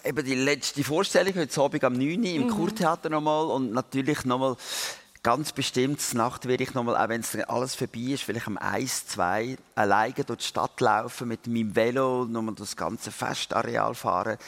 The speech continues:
Speaker 1: die Eindrücke, die Gerüche noch mal sammeln und dann vielleicht einen, einen Song oder ein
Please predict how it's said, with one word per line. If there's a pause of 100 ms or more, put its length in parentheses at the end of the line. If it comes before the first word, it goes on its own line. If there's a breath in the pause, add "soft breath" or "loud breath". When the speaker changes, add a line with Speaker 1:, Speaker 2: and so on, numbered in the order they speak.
(380 loud breath)
Speaker 1:
die
Eindrücke,
die
Gerüche
noch
mal
sammeln
und
dann
vielleicht
einen, (520 loud breath)
einen
Song
oder
ein